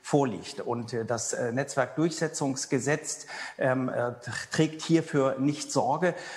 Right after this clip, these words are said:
äh, sondern es, äh, wird im Zweifel aufgrund, äh, des Sanktionsmechanismus des, ähm, äh, Netzwerkdurchsetzungsgesetzes, die Nichteinhaltung der Verpflichtung ist Bußgeld bewährt, es im Zweifel zur Löschung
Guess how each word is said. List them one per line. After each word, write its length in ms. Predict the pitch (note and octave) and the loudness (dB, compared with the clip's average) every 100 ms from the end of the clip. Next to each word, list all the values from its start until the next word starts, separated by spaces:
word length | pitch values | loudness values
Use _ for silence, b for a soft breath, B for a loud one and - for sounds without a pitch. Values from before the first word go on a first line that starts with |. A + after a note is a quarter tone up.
| B | B
äh, 220 | D#3 C#3+ | 0 2
sondern 360 | C3 C3+ C3+ B2+ | 4 2 2 0
es, 240 | C3 - | 0 0
äh, 500 | C3 C#3+ B2+ B2+ A#2 | 0 0 0 -2 0
wird 280 | C#3 C#3+ - | 0 0 0
im 160 | B2 | 0
Zweifel 500 | A#2+ - B2+ E3 E3 | 2 2 2 2 0
aufgrund, 500 | A2+ G#2 - C#3 C#3+ | 0 -2 2 2 2
äh, 200 | C3+ A#2+ | 0 0
des 300 | A#2+ A#2+ A#2+ | 2 0 0
Sanktionsmechanismus 1500 | - A#2 A2+ B2 - D3+ E3 - C#3 C3+ B2+ C3+ - C#3+ C#3 - | -2 0 0 -2 0 2 2 2 0 2 2 2 2 2 2 2
des, 360 | A#2+ A#2 - | 0 0 -2
ähm, 600 | B2+ A#2 A#2 A#2+ - - | 0 2 2 0 -4 -6
äh, 440 | - A2+ F#2+ G#2+ A#2 | -4 -2 -2 -4 -2
Netzwerkdurchsetzungsgesetzes, 1600 | C3 - B2+ - D3 D3+ C3+ - B2 - - A#2+ B2+ - B2+ - B B B | -2 0 -2 2 0 0 -4 -2 -4 -2 -4 -2 -2 -2 -4 -6 B B B
die 60 | A2+ | 2
Nichteinhaltung 800 | A#2+ C3+ - B2+ A#2 A#2+ A#2 A2 | 2 2 -4 -2 0 0 -2 -4
der 120 | A2+ | -4
Verpflichtung 640 | A2 A#2+ - B2 - A#2 | -2 -2 0 -2 0 -2
ist 260 | G#2 - - | -2 -6 0
Bußgeld 560 | E3 F3+ - C#3 C3+ - | 4 4 2 0 0 0
bewährt, 380 | A#2 C3 C3 C3 B - | 2 4 2 0 B -2
es 240 | C3 B2 | -2 0
im 220 | - B2+ A2+ | -2 -2 -2
Zweifel 540 | - A#2+ B2+ C#3 B2 B2 B B | 2 2 2 0 -2 -2 B B
zur 220 | - B2 | 2 4
Löschung 480 | A2+ A#2 B2+ A#2 | 4 2 2 0